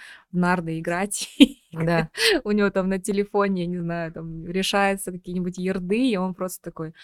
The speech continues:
Speaker 1: "Хочу так, я знаю, что так будет". Я помню, мы просто с тобой тогда наблюдали за этими людьми, и они нам казались просто какими-то богами.
Speaker 2: Из состояния расслабленности рождаются точные решения.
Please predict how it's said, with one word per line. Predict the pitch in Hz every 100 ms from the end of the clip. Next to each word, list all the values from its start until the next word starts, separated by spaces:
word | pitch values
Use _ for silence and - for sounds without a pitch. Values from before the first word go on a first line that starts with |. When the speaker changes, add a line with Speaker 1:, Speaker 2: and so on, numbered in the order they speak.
| - - _ _ _
Speaker 1:
"Хочу | 233 -
так, | - 285 277
я | 180
знаю, | 202 196
что | -
так | - 170 165
будет". | 156 160 151 -
Я | 185
помню, | 185 220 220
мы | 190
просто | 180 202 -
с |
тобой | - 180 190
тогда | 175 175
наблюдали | 175 170 175 180 226 285
за | 190
этими | 185 185 180
людьми, | 180 170 214
и | 247
они | 202
нам | 190 175
казались | 180 180 185 -
просто | 185 - 175
какими-то | - 180 175 165 160 -
богами. | 170 175 180 180 175 165 165
Speaker 2:
Из | 196 175 -
состояния | - 180 185 180 175 165
расслабленности | - 180 190 175 156 - 156
рождаются | 156 143 151 151 139
точные | 165 - - 151 143 143 143
решения. | 147 - 143 131 127